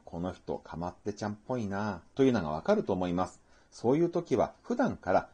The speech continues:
ちょっとだけかまってあげるようにするんです。例えば、こちらからその人に挨拶をする。その人の名前を呼ぶ。いつも何気に話しかける。相談されたら、「十分だけなら時間あるよ」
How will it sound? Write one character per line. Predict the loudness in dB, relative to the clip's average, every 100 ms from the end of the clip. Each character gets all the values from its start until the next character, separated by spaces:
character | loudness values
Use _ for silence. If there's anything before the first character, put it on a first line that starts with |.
| _
ち | -6
ょ | -6
っ | -2
と | 0
だ | 2
け | 0 -2 -6
か | -4
ま | -2
っ | -2
て | -2
あ | -2
げ | -2
る | 2
よ | 2
う |
に | 2
す | -4 -2
る | -2
ん | 0
で | -4
す。 | -6 _ _ _ -14 -8
例 | -2 0
え |
ば、 | 2 0 0 -20 _
こ | -8 -8
ち | -2
ら | -2 -2
か | 2 2
ら | 2 -6
そ | -6
の | -4
人 | -4 -8
に | -4
挨 | -4 -2
拶 | -6 -10
を | -12
す | -2
る。 | 0 0 -2 _ _ _ _
そ | -12 -4
の | -4
人 | -4 -8
の | -10
名 | -8 -4
前 | 0 2
を | 2
呼 | 0
ぶ。 | 2 2 2 _ _ _ _
い | -6
つ | -6 -4
も | 0 -2 -4 -8
何 | -4 0 0 0
気 | 2
に | 2
話 | 0 -4 -4 -4
し |
か | -4 -2
け | 0
る。 | -2 _ _ _ _ _
相 | -8 -2 0
談 | 0 0
さ | -2
れ | 0
た | 0
ら、 | -2 -2 _ _ -12
「十 | -2 0
分 | 2 2
だ | 0
け | 0
な | 0
ら |
時 | 0 0
間 | 0
あ | 0
る | 2
よ」 | 0 0